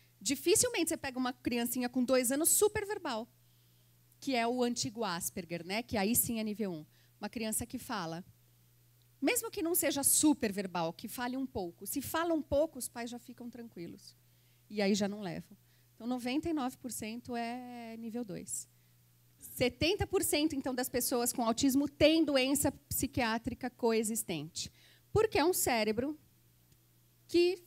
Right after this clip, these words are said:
tem uma formação com algumas alterações e uma doença psiquiátrica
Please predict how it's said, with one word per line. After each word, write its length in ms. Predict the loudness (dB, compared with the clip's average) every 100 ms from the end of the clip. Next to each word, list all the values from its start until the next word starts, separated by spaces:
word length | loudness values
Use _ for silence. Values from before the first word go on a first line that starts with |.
| -4
tem 200 | -2 -2
uma 120 | -4
formação 640 | -6 -4 -4 -4 -6 -6 -8
com 140 | -4
algumas 380 | -4 -2 -2 -2
alterações 680 | -2 -2 -2 -2 -2 -6 -2
e 120 | 2
uma 140 | 2 0
doença 360 | -2 -4 -6
psiquiátrica 920 | -6 -8 -4 -2 -4 -4 -10 -6 -6